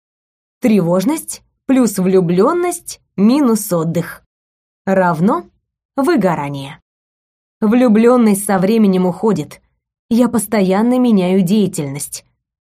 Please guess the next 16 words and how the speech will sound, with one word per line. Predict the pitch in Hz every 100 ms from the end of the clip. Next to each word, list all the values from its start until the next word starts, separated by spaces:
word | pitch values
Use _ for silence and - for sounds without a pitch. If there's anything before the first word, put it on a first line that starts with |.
| _
А | 214 185
вот | 190 190
тревожность | - 185 160 165 226 202 160 - - _ _ -
остаётся. | 233 - 180 147 131 - - _ _ _ _ _ _ _ _
И | 226 233
тут | 208 294 302
меня | 202 190 208
догоняет | 190 180 175 220 302 294
сильнейшее | - - 233 190 190 202 202 - 180 170
выгорание. | 165 156 143 139 135 127 - _ _ _ _ _ _ _ -
А | 208
всё | 202 - 214 220
ведь | 190 -
идёт | 185 170 180 202
из | 165
головы. | 196 185 185 185